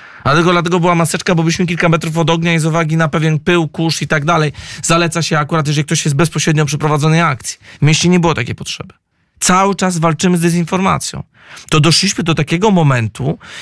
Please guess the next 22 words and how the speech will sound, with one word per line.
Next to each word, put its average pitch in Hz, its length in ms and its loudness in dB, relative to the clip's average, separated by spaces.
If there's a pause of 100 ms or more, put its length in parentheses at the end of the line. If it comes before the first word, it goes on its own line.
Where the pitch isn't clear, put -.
(120)
kiedy 170 220 2
i 175 120 -2
w 160 40 -2
sprawie 165 320 -2
tej 165 180 0
Joanny, 156 600 0 (580)
w - 40 -4
sprawie 160 380 0
odpadów, 139 720 -2 (480)
mamy 175 260 6
masową 190 640 2
dezinformację 160 760 0
w - 60 -12
połączeniu, 170 440 0
w 160 60 -12
korelacji 160 520 0
z 143 100 -2
niektórymi 165 440 0
mediami 202 440 0
prywatnymi. - 680 -6 (100)
Coś - 280 2
przerażającego. 180 880 0